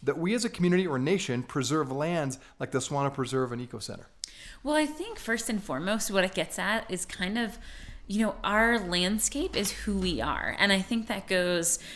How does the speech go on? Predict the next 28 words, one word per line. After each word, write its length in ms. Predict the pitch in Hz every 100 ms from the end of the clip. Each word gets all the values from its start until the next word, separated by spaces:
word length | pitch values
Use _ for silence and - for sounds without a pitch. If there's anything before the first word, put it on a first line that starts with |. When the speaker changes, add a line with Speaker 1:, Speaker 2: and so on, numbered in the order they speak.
| -
Speaker 2:
you 120 | 202
know, 80 | 185
for 140 | - 180
our 100 | 170
whole 140 | 175
country 440 | - 156 156 240
nationally, 540 | 233 151 160 - 226 240
but 120 | -
I 80 | -
also 440 | 131 165 - 175
think 440 | 175 - 165 170 -
that 160 | 151
here 240 | - 185 185
in 260 | 170 165 - - -
Summit 360 | - 196 170
County 480 | - - 165 185 269
and 120 | 214
Park 240 | 190 180 -
City 240 | - 175
specifically, 800 | 185 - 165 - 160 185 190 220
that's 220 | 190 180
a 60 | 170
really 260 | 156 147 147
strong 280 | - 139
feeling. 380 | 156 151 143 135
I 100 | 160
think 400 | 175 - 180 -
that 280 | 170 160 -